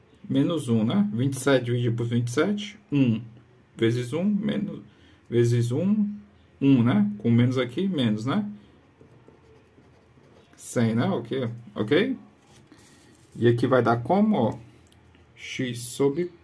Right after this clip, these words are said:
quatro vezes nove vezes um, oito,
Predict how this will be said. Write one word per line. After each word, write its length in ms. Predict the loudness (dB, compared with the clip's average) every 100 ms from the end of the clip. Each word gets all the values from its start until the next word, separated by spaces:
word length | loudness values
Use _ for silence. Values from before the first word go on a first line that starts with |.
| -4
quatro 760 | -2 -2 -4 -8 -10 -6 -4 -6 -14 _ _ _
vezes 640 | 2 4 4 2 -4 -6 -6
nove 300 | 0 2 4
vezes 160 | 4 4
um, 200 | 4 4
oito, 640 | 4 2 0 -4 -6 -6